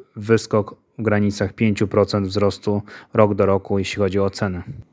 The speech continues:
Wynagrodzenia są jednym z nielicznych wskaźników na rynku pracy, który zdecydowanie przebija, e, średnią ostatnie wyniki. To, co nie przebija średnią ostatnich wyników,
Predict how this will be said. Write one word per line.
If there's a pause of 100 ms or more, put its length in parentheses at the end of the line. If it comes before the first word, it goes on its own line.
(500)
Wynagrodzenia
są (280)
jednym
z
nielicznych
wskaźników
na
rynku
pracy,
który (400)
zdecydowanie
przebija,
e,
średnią
ostatnie
wyniki. (100)
To,
co
nie
przebija
średnią
ostatnich
wyników,